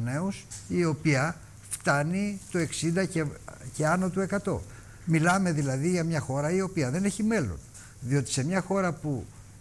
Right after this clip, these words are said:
οι νέοι της δεν έχουν δουλειά και δεν βρίσκουν δουλειά, η χώρα αυτή δεν μπορεί να έχει αύριο, κανένα απολύτως αύριο. Αυτή η χώρα είναι τελειωμένη. Αυτό κατάφεραν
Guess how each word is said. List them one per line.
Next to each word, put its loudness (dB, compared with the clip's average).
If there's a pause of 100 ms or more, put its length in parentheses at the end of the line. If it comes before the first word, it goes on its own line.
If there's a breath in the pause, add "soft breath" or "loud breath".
(100)
οι 4
νέοι 6
της 0
δεν 4 (400)
έχουν 0
δουλειά 2
και 0
δεν 4
βρίσκουν 0
δουλειά, -2 (220 loud breath)
η -2
χώρα 2
αυτή 0 (200)
δεν 2
μπορεί 2
να 2
έχει 0
αύριο, 0 (360 loud breath)
κανένα 4
απολύτως 0
αύριο. 0 (180 loud breath)
Αυτή -2
η 2
χώρα 2
είναι 2
τελειωμένη. 2 (280 loud breath)
Αυτό 2
κατάφεραν 2